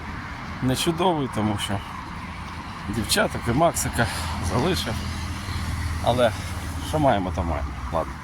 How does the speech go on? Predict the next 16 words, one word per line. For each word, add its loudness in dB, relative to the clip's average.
все 0
буде 0
добре. -4
Все, 0
усім 0
миру, 2
добра, -2
злагоди. 0
Всім -2
щиро -2
дякую. -4
Ой, -2
яка, -8
яке -4
свіже 0
повітря. -4